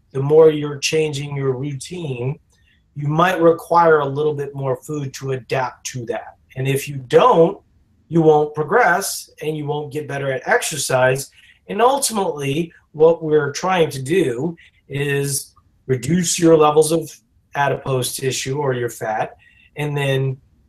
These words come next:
increase your lean body mass. Well, that isn't always easy to do, especially for somebody that's been training for a while. And so trying to make sure that you're getting in an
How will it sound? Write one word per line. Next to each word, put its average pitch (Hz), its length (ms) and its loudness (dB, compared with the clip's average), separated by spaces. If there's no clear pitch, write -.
increase 143 840 -2
your 139 140 -4
lean 151 300 -2
body 208 300 4
mass. - 580 -4
Well, 151 460 2
that 190 160 4
isn't 226 300 6
always 208 460 2
easy 175 280 -6
to 143 100 -10
do, 170 180 -2
especially 160 520 -2
for 160 80 -6
somebody 135 440 -4
that's 127 200 -6
been 135 160 -8
training 170 380 -6
for 123 160 0
a 117 80 0
while. - 440 0
And 117 120 -12
so 127 380 4
trying 185 340 0
to 160 160 -6
make 165 180 6
sure 165 360 4
that 139 240 -4
you're 127 160 -10
getting 180 360 0
in 175 180 0
an 160 220 0